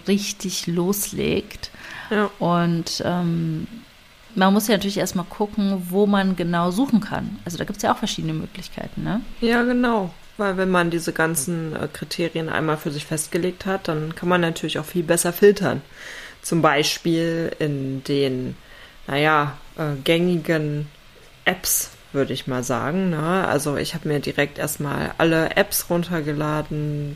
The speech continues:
Speaker 2: für Immobilien, da gibt's ja verschiedene. Und aber, ähm, auch bei eBay Kleinanzeigen geguckt. Das ist immer noch so ein bisschen, also da, da gucken nicht alle, alle, ne? Und da kommen halt auch so ein bisschen,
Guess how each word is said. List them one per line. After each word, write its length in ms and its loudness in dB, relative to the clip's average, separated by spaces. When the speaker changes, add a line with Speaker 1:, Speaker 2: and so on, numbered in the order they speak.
Speaker 2:
für 100 -4
Immobilien, 840 2
da 80 0
gibt's 320 -6
ja 140 -2
verschiedene. 760 -2
Und 560 4
aber, 580 4
ähm, 240 4
auch 320 2
bei 460 2
eBay 260 4
Kleinanzeigen 720 2
geguckt. 520 0
Das 200 0
ist 160 -4
immer 240 4
noch 160 2
so 160 2
ein 140 2
bisschen, 920 4
also 140 2
da, 180 6
da 160 2
gucken 460 2
nicht 260 0
alle, 280 4
alle, 220 -4
ne? 200 2
Und 180 0
da 60 2
kommen 420 2
halt 260 0
auch 300 2
so 140 2
ein 100 6
bisschen, 640 2